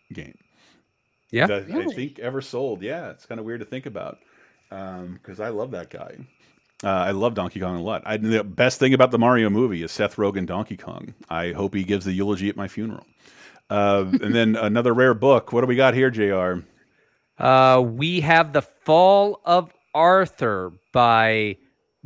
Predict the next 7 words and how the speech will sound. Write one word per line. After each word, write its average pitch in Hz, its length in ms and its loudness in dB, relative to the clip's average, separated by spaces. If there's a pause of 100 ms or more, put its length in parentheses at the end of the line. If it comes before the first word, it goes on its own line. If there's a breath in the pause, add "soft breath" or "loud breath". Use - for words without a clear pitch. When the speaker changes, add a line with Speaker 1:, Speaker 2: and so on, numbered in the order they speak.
(100)
Speaker 2:
Jer 208 800 4 (120)
Tolkien. 110 720 -4 (460)
Speaker 1:
Poor 135 160 -6
Dudley, 101 300 -4 (200)
Dudley 143 480 -2
Moore. 101 260 -2
Speaker 3:
Um, 101 360 -8